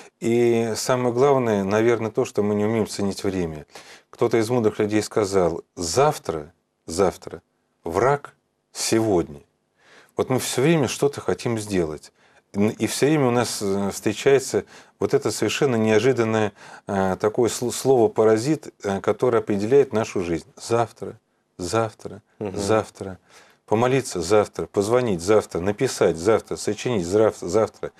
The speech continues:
Speaker 1: экзамен завтра, книга завтра, передача, <laughs> э, э, завтра, долги, <laughs> д-, долги завтра, э, обязанности по работе опять, э, завтра.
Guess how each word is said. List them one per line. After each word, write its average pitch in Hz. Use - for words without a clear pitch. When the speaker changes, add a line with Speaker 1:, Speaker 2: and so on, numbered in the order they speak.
Speaker 1:
экзамен 117
завтра, 98
книга 127
завтра, 107
передача, 123
<laughs> -
э, 104
э, 98
завтра, 90
долги, 117
<laughs> -
д-, 110
долги 110
завтра, 120
э, 95
обязанности 120
по 117
работе 117
опять, 135
э, 95
завтра. 87